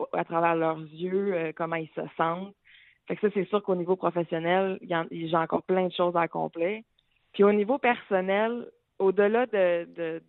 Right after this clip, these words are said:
de pas voir les gens que j'aime puis de l'inquiétude avec la maladie en ce moment, ce qui me, ce qui me, ce que je trouve difficile, c'est de pas pouvoir voyager.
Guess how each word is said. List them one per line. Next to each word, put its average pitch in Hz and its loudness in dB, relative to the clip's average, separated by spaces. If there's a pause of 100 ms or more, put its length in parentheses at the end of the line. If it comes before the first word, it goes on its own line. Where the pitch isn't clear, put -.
(160)
de 170 -4
pas 196 0
voir 190 2
les 196 -4
gens 175 -4
que 165 -16
j'aime 196 -6
puis - -20
de 175 -10
l'inquiétude 175 -4
avec 170 0
la 165 -4
maladie 165 -4
en 202 -4
ce - -12
moment, 180 -4
ce - -14
qui 185 -8
me, 170 0 (600)
ce - -20
qui 202 -2
me, 190 -2
ce - -6
que 202 6
je 185 -2
trouve 202 0
difficile, 220 -6
c'est 196 -2
de 180 6
pas 208 2
pouvoir 196 2
voyager. 180 0